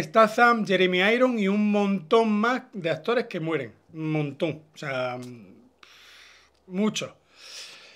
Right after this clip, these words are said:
Es una película entretenida para quien quiera verla sin tener el volumen, eh, puesto. Pues lo puedes poner al cero y estás jugando al Candy Crush o lo que te dé la gana. Eh, porque, eh, los diálogos,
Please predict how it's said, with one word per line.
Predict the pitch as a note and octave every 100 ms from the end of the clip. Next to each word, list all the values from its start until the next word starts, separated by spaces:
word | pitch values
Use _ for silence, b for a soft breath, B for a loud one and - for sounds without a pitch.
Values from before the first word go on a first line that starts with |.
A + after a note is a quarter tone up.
| B _
Es | G3+
una | G#3+
película | A3 A3 G#3+
entretenida | G#3 G3+ G3+ A3 A#3 -
para | G3+ F3+ D#3
quien | F#3 F3 E3 E3 D#3+ D#3+ D#3+ D#3+ D#3+ D#3 - _ _ _ _ _
quiera | - G3+ G#3+
verla | A3 G#3 D#3
sin | - E3+ D3+ D3
tener | C#3 C#3 D#3+ F#3
el | F#3
volumen, | F3+ F#3 F#3+ F#3 F3+ F3+ F3+ F3 F#3 - _ _ _ -
eh, | F3 F3 E3+
puesto. | A3 A3 A#3 A#3+
Pues | -
lo | B2+
puedes | - C#3+
poner | C3+ D#3 D3+
al | C3+
cero | - F3+ F#3
y | F3+
estás | D#3+ D3+
jugando | - D#3 D3+
al |
Candy | D3 D3+ C#3+
Crush | E3+ F#3
o |
lo | F3
que | D3+
te | D3
dé | D3+
la | D#3+
gana. | F#3 G#3 G#3+ B B B B B B B
Eh, | - E3+ E3+ E3+
porque, | E3 D#3 E3+
eh, | E3 D#3+ D#3+
los | D#3+ D#3
diálogos, | D#3+ F3+ G#3+ A3 A3+ A3+